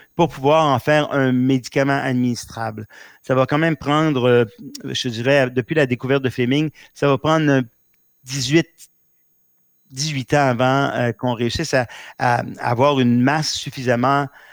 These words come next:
importante de, euh, de pénicilline pour qu'on puisse faire des doses de pénicilline puis traiter des patients.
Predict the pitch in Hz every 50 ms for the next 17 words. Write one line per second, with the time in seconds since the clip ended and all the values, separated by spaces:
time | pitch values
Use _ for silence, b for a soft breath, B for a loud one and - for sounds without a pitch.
0 | B B - 143 131 - 147 123 - - - 143 147 151 147 135 - 135 123 107
1 | 104 123 120 120 120 107 - - 127 120 117 117 117 117 117 117 113 110 107 104
2 | - - 131 120 120 110 - - 127 139 135 120 - - - 123 117 110 117 131
3 | 160 202 226 226 202 151 B B B B B B B _ - 180 - - 156 123
4 | - 156 151 - - 151 139 127 131 131 127 117 110 151 160 147 135 131 123 107
5 | 123 - 123 127 123 110 - - 123 127 139 147 139 - - - 123 110 - 123
6 | 123 113 113 - - 117 113 - - 120